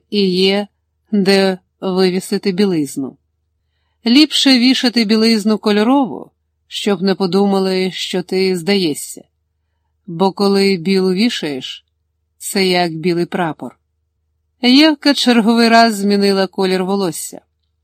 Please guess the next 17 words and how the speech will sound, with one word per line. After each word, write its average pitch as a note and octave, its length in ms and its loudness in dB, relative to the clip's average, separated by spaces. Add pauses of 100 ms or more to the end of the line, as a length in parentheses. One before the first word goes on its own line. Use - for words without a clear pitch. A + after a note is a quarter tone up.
(440)
Це A3+ 360 0
черговий G3+ 560 0
раз G3+ 360 2
не F#3+ 140 0
було F#3+ 260 -2
помітно. A3 580 -4 (800)
Вона G#3+ 420 2
знов G#3+ 400 2
боялась G3+ 680 0
завтрашнього F3+ 800 -2
дня, F#3 380 -4 (640)
знову A#3 640 4
це - 280 -4
кляте A3 680 0
небажання G3 960 0 (400)
покидати G3 920 0
сьогодні. F3 840 -4